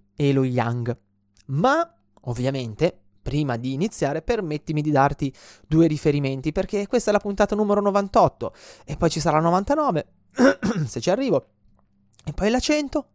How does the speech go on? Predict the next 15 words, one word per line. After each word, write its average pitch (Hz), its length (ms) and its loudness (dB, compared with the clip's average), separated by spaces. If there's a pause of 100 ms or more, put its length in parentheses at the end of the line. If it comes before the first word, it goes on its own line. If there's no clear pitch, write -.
(140)
e 254 40 -2
poi 165 140 2
non 143 100 0
ci 151 140 -4
sentiremo 123 460 -4
più. - 160 -16 (400)
Eh, 143 120 -6
entrerò 143 640 2
in 139 100 0
silenzio 143 480 0
radio 123 540 2
per 117 200 -4
un 131 120 -2
bel 160 160 2
po', 247 240 2